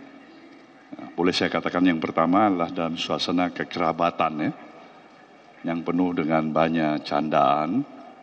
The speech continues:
sekaligus juga sharing,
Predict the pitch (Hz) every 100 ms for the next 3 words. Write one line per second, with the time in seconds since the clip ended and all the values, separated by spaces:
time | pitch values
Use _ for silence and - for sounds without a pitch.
0 | - - - - - - - - - -
1 | 90 90 90 92 87 90 85 73 53 -
2 | - - - - - - 202 208 196 95